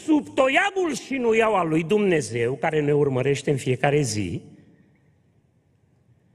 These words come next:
și ne aplică consecințele necesare ca să ne educe și să ne învețe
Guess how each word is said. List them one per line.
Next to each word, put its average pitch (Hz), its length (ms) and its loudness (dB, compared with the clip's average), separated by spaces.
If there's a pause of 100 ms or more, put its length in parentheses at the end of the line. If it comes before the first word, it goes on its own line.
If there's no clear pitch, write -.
(880)
și - 180 -6
ne 165 140 2
aplică 220 540 -2
consecințele 202 1500 -2
necesare 156 1300 0 (1700)
ca 180 160 2
să - 300 0
ne 170 160 4
educe 123 960 0 (1120)
și - 240 -4
să - 300 -4
ne 120 340 -4
învețe 107 680 -2